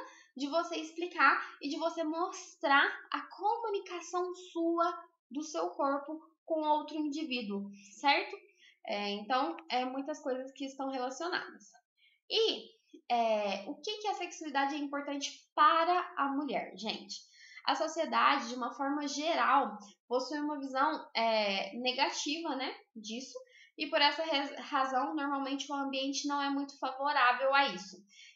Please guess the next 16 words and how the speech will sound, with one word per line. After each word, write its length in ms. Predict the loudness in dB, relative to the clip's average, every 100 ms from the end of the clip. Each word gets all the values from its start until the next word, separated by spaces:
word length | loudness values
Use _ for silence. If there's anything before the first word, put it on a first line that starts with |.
| _
E 80 | 0
normalmente 500 | 2 2 0 -4 0
fazem-se 840 | 2 2 0 -6 -10 -16 -10 -2
as 220 | -2 -2
regras, 500 | -4 -2 -2 -4 -6
né, 180 | -4 -6 -8 -18 _ 2
para 420 | 4 4 2 -2 -6
um 80 |
corpo 460 | -2 0 0 -4 -16 _ _ _ _
simplesmente 680 | -10 -6 -6 -4 -4 -4 -8
feminino, 640 | -6 -4 -2 -2 -4 -8 -16 -20 _
principalmente 640 | -6 -6 -4 -2 -2 -6 -8
só 240 | 2 2
no 140 | 2 0
ato 280 | -2 -4
sexual. 640 | -10 -10 -10 0 2 2